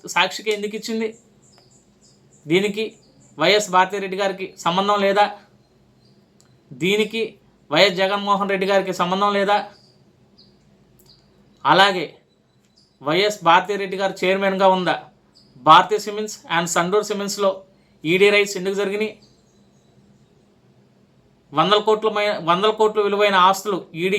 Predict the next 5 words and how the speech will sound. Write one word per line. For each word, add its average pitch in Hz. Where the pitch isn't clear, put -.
ఎందుకు 190
జప్తు 202
చేసిందండి? 208
అది 156
ఇల్లీగల్గా 208